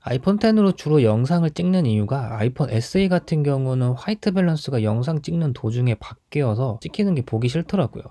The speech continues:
그래서 메인 카메라로 쓰기에는 좀 퀄리티가 낮지 않나 싶었어요. 게다가 에스이의 배터리가 오래 버텨주질 않아서 에스이는 딱 전화기 용도 이외에는 쓰기 힘들더라고요. 아이폰 텐 같은 경우는 화이트 밸런스가 깨지는 경우가 없기도 하고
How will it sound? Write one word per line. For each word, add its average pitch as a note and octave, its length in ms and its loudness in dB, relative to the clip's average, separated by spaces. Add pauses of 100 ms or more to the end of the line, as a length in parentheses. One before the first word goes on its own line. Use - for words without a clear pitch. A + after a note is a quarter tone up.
(280)
그래서 A2+ 260 -2
메인 B2 300 2
카메라로 F#3 460 0
쓰기에는 C3 600 -2
좀 B2+ 220 -10
퀄리티가 E3 600 -2
낮지 G#2 460 -4
않나 B2+ 320 0
싶었어요. - 460 -8 (320)
게다가 E3 300 4
에스이의 E3+ 400 2
배터리가 D3+ 500 2
오래 A2+ 200 4
버텨주질 C#3+ 640 -4
않아서 A2+ 540 -2 (180)
에스이는 C3 480 -2
딱 - 220 -8
전화기 C#3+ 580 -4
용도 A#2+ 280 -2
이외에는 A#2 540 -2 (300)
쓰기 C#3+ 220 -6
힘들더라고요. C#3 520 -2 (260)
아이폰 D3+ 300 0
텐 A3+ 160 0
같은 A3 300 0
경우는 E3 380 2
화이트 F#3 340 -4
밸런스가 C#3+ 460 -2
깨지는 D3+ 400 -2
경우가 A#2+ 280 0
없기도 A#2+ 440 -4
하고 C3 360 -4